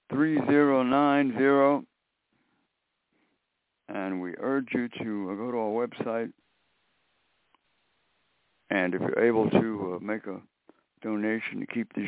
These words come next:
show on the air, we thank our donors, including Suffolk Bus Corp, Silo, and Islip Cleaners, Kennedy Realty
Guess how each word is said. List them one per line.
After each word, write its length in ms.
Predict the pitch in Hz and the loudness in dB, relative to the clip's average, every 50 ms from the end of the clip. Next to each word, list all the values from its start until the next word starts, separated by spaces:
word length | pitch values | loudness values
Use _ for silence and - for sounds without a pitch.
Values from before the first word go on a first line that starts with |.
| - - | 0 2
show 220 | - 131 117 110 | 4 4 4 4
on 160 | 107 104 95 | 4 2 0
the 80 | 95 107 | 0 -2
air, 260 | 107 107 107 107 104 | 0 0 2 2 2
we 140 | 95 95 98 - - | 0 -2 -4 -4 -2
thank 280 | 110 107 110 107 - - - _ _ _ _ _ _ _ _ _ _ _ _ _ _ _ _ _ _ - | 0 0 0 -2 -4 -8 -16 _ _ _ _ _ _ _ _ _ _ _ _ _ _ _ _ _ _ -2
our 140 | 95 101 | -2 -2
donors, 500 | 101 98 113 113 113 113 110 113 113 107 101 - | 2 2 4 4 4 4 4 2 0 -2 -4 -6
including 560 | - 98 - - 120 113 101 98 90 87 92 - | -8 -6 -4 -2 -2 0 0 0 -2 -2 -4 -4
Suffolk 280 | - 113 107 - - - | -2 0 2 2 2 0
Bus 180 | - 117 113 101 - - | 0 -4 -4 -4 -6 -6
Corp, 320 | - 120 120 117 117 107 - _ _ _ _ _ _ _ _ _ _ _ _ _ _ _ _ _ _ _ - - | -4 -2 0 0 -2 -4 -6 _ _ _ _ _ _ _ _ _ _ _ _ _ _ _ _ _ _ _ -14 -6
Silo, 640 | 90 90 101 107 110 117 117 117 113 110 110 107 107 _ _ _ _ _ _ _ _ _ _ _ _ _ _ _ _ _ _ _ _ _ _ _ _ _ _ _ _ _ _ _ _ _ | -2 0 2 2 4 2 2 2 0 -2 -2 -6 -10 _ _ _ _ _ _ _ _ _ _ _ _ _ _ _ _ _ _ _ _ _ _ _ _ _ _ _ _ _ _ _ _ _
and 300 | - 101 98 95 90 87 | -6 -4 -4 -2 -2 -4
Islip 500 | - - 110 117 120 - 110 - 98 - - - | -2 0 0 0 -2 -4 -8 -10 -12 -12 -12 -4
Cleaners, 480 | - 139 135 131 127 123 123 120 117 113 - - - _ _ _ _ _ _ _ _ _ _ _ _ _ _ _ _ _ _ _ _ _ _ _ _ _ _ _ _ - | 0 2 4 4 4 4 2 0 -2 -6 -10 -14 -20 _ _ _ _ _ _ _ _ _ _ _ _ _ _ _ _ _ _ _ _ _ _ _ _ _ _ _ _ 0
Kennedy 340 | - 160 170 170 170 160 156 | 4 4 4 4 4 4 4
Realty 680 | 143 139 143 151 156 156 156 147 - 151 143 147 147 | 4 4 6 6 6 4 4 0 -4 -6 -6 -6 -8